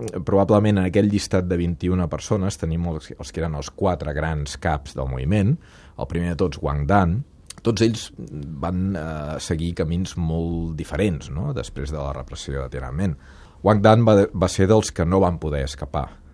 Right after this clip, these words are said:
de la repressió, va ser detingut al juliol, ell era estudiant d'història, el van tenir empresonat, eh, quatre anys, i després, a causa de la pressió internacional,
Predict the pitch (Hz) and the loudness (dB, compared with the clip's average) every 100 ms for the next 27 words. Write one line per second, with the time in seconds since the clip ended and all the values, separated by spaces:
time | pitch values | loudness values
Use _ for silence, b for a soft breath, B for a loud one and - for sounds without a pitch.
0 | - 73 62 62 62 62 65 65 107 151 | -12 -8 -8 -8 -10 -10 -10 -4 -2 -2
1 | - - 71 67 64 60 69 69 71 76 | -4 -6 -4 -4 -6 -8 -10 -6 -6 -4
2 | 78 69 - 71 69 71 73 101 113 147 | -6 -8 -10 -8 -6 -4 0 2 2 0
3 | - 78 80 69 - 73 76 71 67 65 | -4 -4 -4 -6 -8 -6 -4 -2 -4 -6
4 | 73 69 67 - 98 101 123 185 B B | -8 -8 -8 -2 0 2 -2 -2 B B
5 | B B 58 76 85 85 80 80 80 73 | B B -4 -2 0 0 0 2 0 -2
6 | 73 78 76 78 71 - 67 67 65 65 | -4 -4 -2 -2 -4 -6 -6 -4 -4 -4
7 | 62 62 - - 78 92 107 131 196 - | -4 -8 -8 -4 -2 2 2 2 -2 -14
8 | - B B B B - 117 113 110 - | -20 B B B B -4 2 2 2 6
9 | 110 123 - - - - - 50 65 73 | 6 6 2 -8 -14 -18 -18 -10 -8 -6
10 | 80 69 60 55 57 - 67 57 53 - | -6 -6 -8 -8 -12 -12 -14 -14 -14 -14
11 | - - 80 80 73 71 65 67 - 78 | -12 -6 -2 -2 -4 -6 -8 -10 -4 0
12 | 95 95 139 | 2 2 0